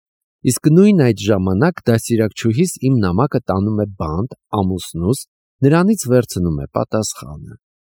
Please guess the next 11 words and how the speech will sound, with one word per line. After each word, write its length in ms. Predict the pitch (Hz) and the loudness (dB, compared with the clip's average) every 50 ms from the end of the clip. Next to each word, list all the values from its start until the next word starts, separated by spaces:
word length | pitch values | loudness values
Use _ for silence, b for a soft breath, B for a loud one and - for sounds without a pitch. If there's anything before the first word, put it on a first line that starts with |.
| _ _ _ _ - | _ _ _ _ 0
Հաջորդ 460 | 104 110 98 113 113 113 110 - 143 | 0 2 4 4 2 2 4 4 4
օրը 160 | 156 160 160 | 4 4 4
նա 200 | 147 127 117 113 | 2 2 2 2
եկավ, 560 | 110 104 101 101 - - 95 113 143 156 151 - - | 2 2 2 0 0 0 2 2 2 2 -2 -6 -8
բերեց 440 | 113 101 120 139 156 190 196 - - | 0 2 2 4 4 2 0 0 -4
ծովային 520 | - - 117 107 95 104 110 117 117 113 | -4 0 2 4 4 4 2 2 2 2
մի 100 | 110 104 101 | 0 0 0
մահճակալ 800 | 98 95 95 87 80 - - 92 87 - - 98 98 92 82 | 0 0 -2 -4 -6 -4 -4 -4 -2 -2 -4 -2 -2 -2 -2
համապատասխան 880 | 78 80 87 87 87 82 - 87 85 - 90 87 - - - 95 95 95 | -4 -4 -4 -4 -4 -2 -2 -4 -2 -2 -4 -4 -4 -4 -4 -2 -2 0
բոլոր 320 | 87 92 90 87 90 98 98 | 0 0 0 0 0 0 -2
պիտույքներով։ 840 | _ - 90 - - 87 85 82 - - - 85 82 76 76 73 | _ -6 -8 -4 -4 -6 -6 -6 -8 -8 -6 -4 -4 -4 -6 -8